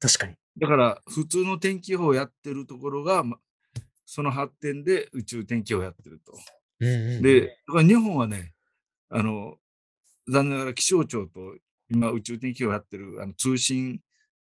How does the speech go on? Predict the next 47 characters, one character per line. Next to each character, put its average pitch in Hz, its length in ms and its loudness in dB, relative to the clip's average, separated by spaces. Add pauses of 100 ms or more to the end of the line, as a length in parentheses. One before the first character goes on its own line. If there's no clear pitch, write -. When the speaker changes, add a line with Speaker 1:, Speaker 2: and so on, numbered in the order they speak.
(380)
Speaker 2:
総 127 300 4
合 113 280 -2
研 113 300 -2
究 104 180 -6
機 - 140 -14
構 80 180 -14
っ 78 60 -18
て - 100 -18
い 87 40 -12
う 78 40 -14
の 73 80 -16
は 82 60 -14
ね。 127 180 6 (520)
Speaker 1:
ミ 139 140 4
ク - 120 -2
ト 104 300 0
で - 60 -14
す - 140 0
よ 104 60 6
ね。 98 180 0 (480)
Speaker 2:
あ 147 40 10
の、 117 520 6
う - 60 -6
ん。 123 40 -2
あ 117 100 0
の、 113 180 -6 (420)
ち - 80 6
ょ 165 40 6
っ 165 40 2
と 143 80 4 (540)
違 143 200 6
う 131 60 0
と 131 80 -4
こ 117 100 -2
が 98 200 -4
や 110 140 -10
っ - 20 -16
て - 200 -20
て 90 100 -10
ね。 117 120 2
ま 131 120 2
あ、 - 20 2
そ 151 120 2
れ 143 80 6
は 135 100 2
Speaker 1:
う 131 40 0
ん。 95 160 -6